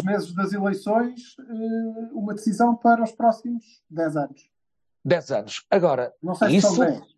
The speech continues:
Speaker 1: mas
Speaker 2: eu,
Speaker 1: é
Speaker 2: eu
Speaker 1: para lá
Speaker 2: tal,
Speaker 1: de
Speaker 2: eu tal
Speaker 1: mandar.
Speaker 2: coisa, mas ta-, também, no-, vocês, eu, do contrato, eu só sei, como vocês também sabem, e a, e a, e a opinião pública sabe,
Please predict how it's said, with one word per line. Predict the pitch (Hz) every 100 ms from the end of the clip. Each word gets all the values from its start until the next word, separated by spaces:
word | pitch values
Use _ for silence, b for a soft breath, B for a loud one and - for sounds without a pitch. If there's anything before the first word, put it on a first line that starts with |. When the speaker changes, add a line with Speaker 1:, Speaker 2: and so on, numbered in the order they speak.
| _ _ _ _
Speaker 1:
mas | 131 131
Speaker 2:
eu, | 147
Speaker 1:
é | 170
Speaker 2:
eu | 170
Speaker 1:
para | 175
lá | 170
Speaker 2:
tal, | 170
Speaker 1:
de |
Speaker 2:
eu | 170
tal | 190
Speaker 1:
mandar. | 160
Speaker 2:
coisa, | 180 143 147 123 _
mas | 156 180
ta-, | 208 180
também, | 214 214
no-, | 214 190 - 160 185 175 190
vocês, | 185 190 214 170
eu, | 180 202 - _ -
do | 151 156 269
contrato, | 269 208 - 151 139 - 220 - _ -
eu | 165
só | 220 - 143
sei, | 202 233 220 -
como | 160
vocês | 139 135 110
também | - 139 175
sabem, | 208 226 233 233 _ _
e | - 147
a, | 131
e | 143 135
a, | 123 -
e | 123
a | 127
opinião | 123 127 123
pública | 226 202 143
sabe, | 127 185 196